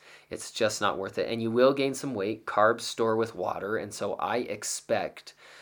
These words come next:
to gain two or three pounds of weight as I go from a relatively carbohydrate depleted state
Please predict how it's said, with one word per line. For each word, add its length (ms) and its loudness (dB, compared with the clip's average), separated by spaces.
to 120 -6
gain 420 -2
two 180 -2
or 80 0
three 220 -2
pounds 460 -2
of 100 0
weight 420 -6
as 220 0
I 280 0
go 280 0
from 580 -2
a 400 -4
relatively 840 6
carbohydrate 840 0
depleted 480 -8
state 640 -8